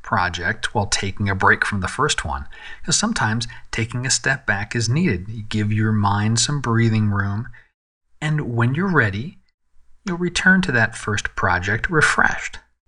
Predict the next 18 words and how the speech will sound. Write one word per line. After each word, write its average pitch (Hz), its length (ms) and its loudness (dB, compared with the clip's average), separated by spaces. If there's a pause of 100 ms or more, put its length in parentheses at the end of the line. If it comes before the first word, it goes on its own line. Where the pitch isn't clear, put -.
(160)
The 113 100 2
second 143 460 2
reason 101 480 0 (260)
having 101 340 -2
multiple 113 540 4
photo 107 300 2
projects 107 420 4
in 208 80 2
parallel 107 640 2
is 104 520 -2 (120)
creatively 117 520 2
beneficial 113 540 0 (440)
is 123 120 -4
that 131 120 -6
projects 117 420 0
feed 190 320 0
one 104 100 4
another. - 360 -6